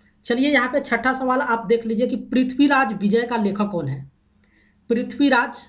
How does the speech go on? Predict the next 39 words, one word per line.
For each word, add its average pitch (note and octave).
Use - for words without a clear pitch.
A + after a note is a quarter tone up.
विजय G3+
एक G3+
पुस्तक B3
है C#4
और G#3+
इसका G3+
लेखक G#3+
कौन A#3+
है? A3
तो A#3
इसका A3+
लेखक A#3+
यहाँ B3
पे C4+
आप A3+
देख B3
सकते A#3+
हैं G#3+
जय-, G#3+
जयानक G#3+
है। D3
चार B3
ऑप्शन C4
आपको A#3
यहाँ A#3
पे A#3
मिल A3+
रहा A3
है, C#4
तो A#3+
जैनक G#3+
जो A#3+
है A#3+
ये A3+
पृथ्वीराज A#3+
विजय G3+
के B3+
लेखक C4
हैं। C3+